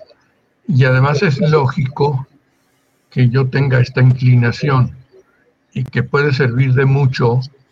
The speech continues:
para la gente. ¿Me están escuchando?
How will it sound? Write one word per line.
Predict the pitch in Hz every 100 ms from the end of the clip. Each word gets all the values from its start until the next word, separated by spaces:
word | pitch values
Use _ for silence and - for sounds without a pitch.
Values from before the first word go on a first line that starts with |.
| _ - - _
para | 120 117 113 113 113 -
la | 113 113
gente. | - 147 151 143 120 113 123 131 _ _ - - -
¿Me |
están | - 147
escuchando? | 139 - 127 127 127 160 208